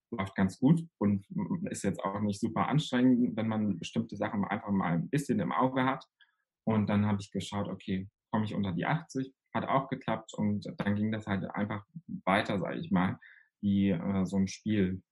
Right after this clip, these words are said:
letzten Endes. Und ja, dann, ähm, war man irgendwann fertig mit der Abnahme und hat sich gedacht,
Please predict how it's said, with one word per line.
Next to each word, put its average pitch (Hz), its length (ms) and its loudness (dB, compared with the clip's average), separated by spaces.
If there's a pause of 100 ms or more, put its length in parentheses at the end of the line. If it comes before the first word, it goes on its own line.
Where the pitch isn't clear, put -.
letzten 90 500 0
Endes. 87 420 0 (340)
Und 98 600 2
ja, 85 400 0 (840)
dann, 98 480 2
ähm, 98 460 0 (120)
war 98 260 0
man 95 240 4
irgendwann 101 380 0
fertig 110 320 -4
mit 123 140 -2
der - 100 -4
Abnahme 110 300 -2
und 107 80 -8
hat 104 140 -6
sich - 160 -20
gedacht, 92 480 -6